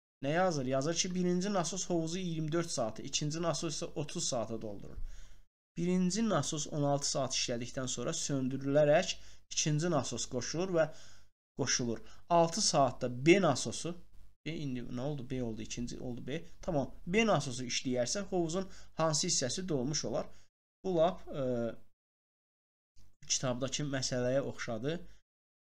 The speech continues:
Xəyyam idi, nə idi? Dedi ki, bəs filan kəsdə vidadı gəldi, nə bilim nə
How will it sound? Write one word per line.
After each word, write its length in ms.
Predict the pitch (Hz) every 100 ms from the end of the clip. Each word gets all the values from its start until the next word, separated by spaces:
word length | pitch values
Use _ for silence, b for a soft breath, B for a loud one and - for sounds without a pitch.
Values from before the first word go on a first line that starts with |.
| -
Xəyyam 480 | 120 117 123 139 131
idi, 160 | 117
nə 200 | 113 117
idi? 160 | 107 104
Dedi 180 | 107 107 -
ki, 100 | 110
bəs 140 | 110 - - - - _ _ _ _ _ _ 127
filan 220 | 120 107
kəsdə 260 | 120 - 110
vidadı 400 | 113 113 110 107 107
gəldi, 280 | 107 104 110
nə 140 | 107 104
bilim 240 | 101 107
nə 140 | 127